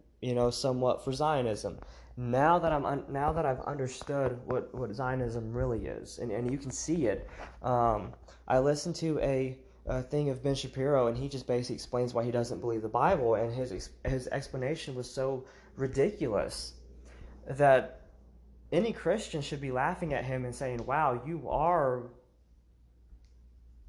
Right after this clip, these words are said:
you are the Antichrist. Like, you may seem like a nice guy, but you are Antichrist because you are against Christ."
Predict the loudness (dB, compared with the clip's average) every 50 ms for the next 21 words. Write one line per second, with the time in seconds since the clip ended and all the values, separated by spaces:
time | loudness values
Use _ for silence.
0 | -20 -20 -20 -20 -20 -14 -10 -4 -2 2 4 6 6 6 6 4 4 0 0 0
1 | -2 -4 -4 -6 -10 -10 -4 -2 0 0 0 -2 -6 -4 0 0 0 0 0 -6
2 | -18 -20 -20 -20 -16 -8 -6 -4 -2 0 0 0 -2 -4 -6 -6 -4 -4 -4 -2
3 | -2 -2 -2 -2 -2 -2 -2 0 2 2 2 2 2 0 2 4 4 6 6 4
4 | 4 2 -2 -4 -6 -8 -8 -6 -6 -6 -8 -10 -12 -12 -8 -6 -8 -6 -6 -6
5 | -6 -4 -2 -2 -2 -4 -4 -4 -4 -4 -4 -6 -8 -12 -16 -14 -6 -4 -4 -4
6 | -4 -4 -8 -8 -12 -14